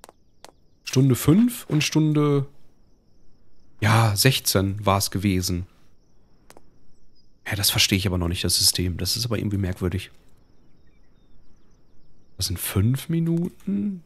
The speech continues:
Sind zehn? Das waren zehn Minuten, war das.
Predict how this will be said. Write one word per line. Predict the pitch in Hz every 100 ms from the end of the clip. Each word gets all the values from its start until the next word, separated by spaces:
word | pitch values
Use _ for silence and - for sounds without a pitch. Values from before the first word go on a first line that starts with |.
| -
Sind | 104 104
zehn? | - - 104 139 196 208 - - - - - _ _ _ _ _ _ - - - _ - - - - _ _ _ _ _ _ _ - _ _ _ _ _ _ _ -
Das | 113
waren | 98 92
zehn | - 101
Minuten, | 95 92 101 196 143
war | 87 87
das. | 87 -